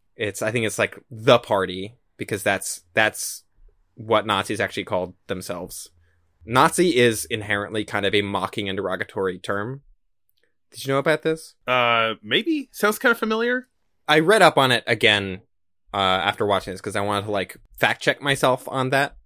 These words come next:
Speaker 1: kind of. There is a, uh, a Twitter thread and later a Substack article by, uh, uh, an author, Rebecca Ma-, Mackay. I hope I'm saying her name correctly,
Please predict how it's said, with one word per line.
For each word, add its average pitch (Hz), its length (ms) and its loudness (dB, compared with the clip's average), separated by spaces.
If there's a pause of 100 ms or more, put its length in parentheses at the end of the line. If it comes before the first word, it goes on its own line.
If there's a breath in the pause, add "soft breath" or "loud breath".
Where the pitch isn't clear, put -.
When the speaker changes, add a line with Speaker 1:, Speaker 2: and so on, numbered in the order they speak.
Speaker 1:
kind 139 220 -2
of. 151 200 -4 (200)
There 127 360 6
is 120 480 4
a, 104 480 4
uh, 101 400 -2
a 107 60 -6
Twitter 175 300 6
thread 117 540 4 (280)
and 107 220 -2
later 101 280 4
a 92 120 0
Substack 95 600 -4
article 92 480 -4 (120)
by, 95 580 -6
uh, 90 480 -8
uh, 90 480 -8 (380)
an 117 100 -6
author, 104 360 0
Rebecca 101 480 0
Ma-, 95 280 -4 (160)
Mackay. 120 640 -2 (680)
I 127 80 -8
hope 127 160 0
I'm 156 120 0
saying 151 220 0
her 156 100 -4
name 156 160 2
correctly, 165 380 -2